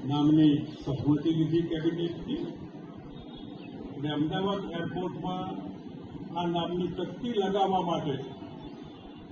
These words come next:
પોતે એરપોર્ટ પર અમદાવાદ આવશે એવી જાહેરાત કરેલી, ને આવ્યા પણ ખરા. જે સરદાર સાહેબની બહુ મોટી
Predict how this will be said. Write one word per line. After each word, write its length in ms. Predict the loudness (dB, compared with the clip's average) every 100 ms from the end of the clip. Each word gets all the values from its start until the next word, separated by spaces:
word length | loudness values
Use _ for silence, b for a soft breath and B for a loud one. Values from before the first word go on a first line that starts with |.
| -14
પોતે 280 | -6 -4 0 2
એરપોર્ટ 400 | 2 0 -2 -2
પર 140 | 0 0
અમદાવાદ 500 | 2 2 0 0 0
આવશે 460 | 0 0 2 4 4 0 -6 -12 -14 -16 -16 -16 -16 -14 -16 -16 -16 -16 -18 -8
એવી 280 | -2 0 0 0
જાહેરાત 460 | 2 4 4 2 2
કરેલી, 420 | 4 4 4 4
ને 80 | 2
આવ્યા 420 | 0 0 2 2 4
પણ 160 | 4
ખરા. 340 | 4 2 0 -2 -6 -10 -16 -16 -16 -16 -14 -14 -14 -14 -16 -16 -16 -16 -16 -14 -12 -10 -6 2
જે 140 | 4 6 6
સરદાર 400 | 4 2 2 0
સાહેબની 600 | 2 2 2 4 2 2 0 -4 -8 -10 -10 -12 -12 -12 -12 -6
બહુ 140 | 0 2
મોટી 460 | 4 2 6 6